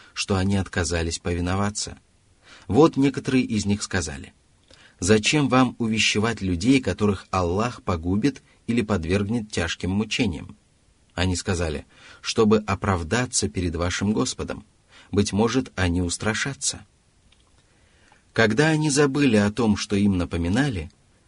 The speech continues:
мы спасли тех, которые запрещали творить злодеяния, и подвергли ужасным мучениям беззаконников за то,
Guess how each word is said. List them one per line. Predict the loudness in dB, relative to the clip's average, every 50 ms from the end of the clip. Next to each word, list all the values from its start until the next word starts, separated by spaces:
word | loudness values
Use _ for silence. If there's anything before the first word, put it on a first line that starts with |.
| _ _ _
мы | 2 4 4
спасли | 2 2 -2 -2 -2 -2 -2 0 -2 -2
тех, | -2 0 0 0 0 0 -4 -8 _ _ _ _ _
которые | 0 0 2 2 2 0 2 0
запрещали | 0 -2 -2 0 0 2 2 2 2 2 2 2 2 0
творить | 0 0 0 0 2 2 2 2
злодеяния, | 2 0 0 0 0 0 -2 -2 -2 -4 -4 -6 -8 -10 -12 -14 -18 _ _ _ _
и | -2 0
подвергли | 2 2 2 2 2 2 2 2 2 4 2 2 2 2
ужасным | 0 0 2 2 0 0 -2 -2 -2 0 0
мучениям | 0 0 -2 -2 -2 -4 -2 -2 -2 0 2 2 2
беззаконников | 0 -2 -4 -4 -6 -6 -4 -2 0 2 2 2 0 -2 -4 -6
за | -4 -4 -4 -2
то, | 0 2 0 0